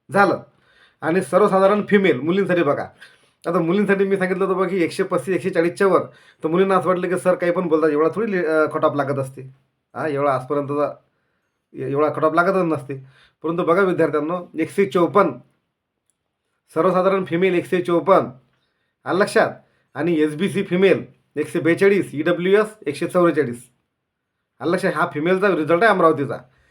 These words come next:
तर मग बघा, तुमचे एकशे पंचवीस आणि एकशे वीस कुठे गेले? तर, अ, जेव्हा जेव्हा मी सांगितलं, तेव्हा तुम्हाला विश्वास बसत नव्हता, परंतु को-, विद्यार्थ्यांना कॉम्पिटिशन खूप आहे. तर याच्यामध्ये तुम्हाला सांगतो, जे विद्यार्थी रिटर्नमध्ये खूप त्यांनी मार्क्स घेतले, तेच सिलेक्शन झाले असं नाही.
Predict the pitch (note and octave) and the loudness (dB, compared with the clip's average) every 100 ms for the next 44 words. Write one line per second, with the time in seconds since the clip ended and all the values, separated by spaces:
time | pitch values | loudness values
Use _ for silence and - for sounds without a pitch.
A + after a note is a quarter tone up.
0 | _ _ D3+ F3 E3 F#3 F3+ F#3 F3 - | _ _ -6 -2 2 2 0 0 0 0
1 | F#3 F3+ F3 F#3 F3 E3 F3 G3 - F3 | -4 -4 -2 -2 -2 -2 -4 -6 -4 -2
2 | D3 C3+ A2+ - _ _ _ _ E3+ F3 | 0 0 -4 -12 _ _ _ _ 0 4
3 | F3 E3+ E3 C#3+ C#3+ D3 C#3 D#3+ F3+ F#3+ | 6 6 4 2 -2 -8 0 2 4 2
4 | F#3 F3 E3 F3 F3 F3+ F3 F3 E3 C#3+ | 0 -4 -4 -4 -2 -2 -2 0 0 0
5 | F3 C#3+ D#3 E3 D#3+ F3 E3 E3 E3 D3 | -2 -2 -4 -4 -2 -2 -2 -4 -6 -4
6 | D3 C3+ B2 C3+ D#3 D#3+ E3+ C#3+ C#3 D3 | -2 -4 -6 -4 -2 -2 -4 -4 -6 -6
7 | D3+ C#3+ C#3+ D#3 F3 F3+ _ - - G1+ | -6 -6 -4 0 0 -2 _ -12 -10 -10
8 | - _ _ _ _ _ _ _ _ _ | -12 _ _ _ _ _ _ _ _ _
9 | _ - F3+ E3 G3+ G3+ G3 G3 F#3+ F#3+ | _ 0 4 4 4 2 0 2 2 2
10 | F#3 B2+ G3 F#3+ G3 F#3+ G3 E3 F#3+ F#3+ | 0 2 2 2 2 2 2 2 0 0
11 | G3 F#3+ F#3 F#3+ G3 F3 E3 D3 F#3 G3 | 0 0 0 -2 0 0 0 0 -4 0
12 | E3+ - - - _ G#3 A3+ G3 G3 G3 | -2 -4 -18 -20 _ 0 2 2 0 0
13 | F#3+ G3 F#3+ D#3+ F#3+ F#3+ F3 E3 A#2+ | 2 4 4 2 2 2 2 0 -4